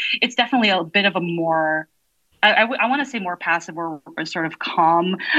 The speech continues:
<laughs> time in the fandom. At the same time, you know, you still have the other six members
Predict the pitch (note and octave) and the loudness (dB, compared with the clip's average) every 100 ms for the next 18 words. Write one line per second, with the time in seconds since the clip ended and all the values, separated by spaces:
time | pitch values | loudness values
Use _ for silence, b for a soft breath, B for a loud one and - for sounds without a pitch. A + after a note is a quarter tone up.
0 | B3 - C#4+ - - A3 G3+ A3 G#3+ A#3 | 0 2 0 -2 -4 2 4 4 0 2
1 | G#3+ G#3+ G#3+ G3 G3 - F#3+ F#3+ F3 E3 | 2 2 0 -2 -4 -4 -4 0 0 0
2 | E3+ E3+ E3 E3 E3 - E3+ E3+ D#3+ E3+ | -2 -8 -6 -8 -8 -2 0 2 0 0
3 | E3 E3 - - E3 E3 E3+ E3 | -2 -4 -8 -10 -6 -2 -2 -2